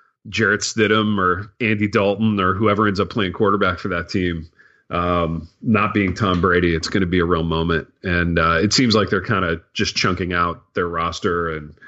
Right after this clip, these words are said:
uh, they're embracing a full rebuild, which we'll get to later. Um, impact on the Bucs. I see Bruce Arians as a real, like, down the field guy. You know, he, he likes to go deep. Brady is the ultimate dink and dunk guy. So,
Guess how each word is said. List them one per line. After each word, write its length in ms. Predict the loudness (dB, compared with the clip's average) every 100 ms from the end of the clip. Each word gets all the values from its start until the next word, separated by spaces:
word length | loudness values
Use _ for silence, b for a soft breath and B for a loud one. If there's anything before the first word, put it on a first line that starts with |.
| B B B
uh, 360 | -4 -2 0 0
they're 240 | 2 2
embracing 500 | 2 2 2 2 -2
a 60 | -4
full 280 | 0 0 2
rebuild, 460 | 0 2 0 0
which 200 | -2 -2
we'll 100 | 0
get 180 | 0 0
to 160 | 0 2
later. 440 | 2 2 2 -2 B B B -4
Um, 600 | 0 2 2 -2 -6 -12 _ _ _ _ _ _ 0
impact 440 | 2 2 0 0
on 80 | 0
the 100 | 0
Bucs. 500 | 0 0 0 -4 -6
I 100 | -4
see 180 | 0 0
Bruce 340 | 2 2 2 0
Arians 420 | 0 -2 -2 -2
as 120 | -2
a 40 | -2
real, 280 | 0 2 2
like, 480 | 0 0 -4 -10 -20 _ _ _ _ _ _
down 240 | -2 0 0
the 80 |
field 320 | 0 -2 -2 0
guy. 260 | 0 -2 -8 _ _
You 120 | 0
know, 160 | 2 4
he, 200 | 4 2
he 220 | 2 2
likes 240 | 4 2 2
to 80 |
go 100 | 0
deep. 380 | 2 2 2 2 -4
Brady 320 | 0 4 4
is 120 | 4 2
the 120 | 2
ultimate 340 | 2 -2 -4
dink 220 | -4 -4
and 120 | -4 -4
dunk 220 | -4 0
guy. 280 | 0 2 0
So, 500 | 0 2 2 0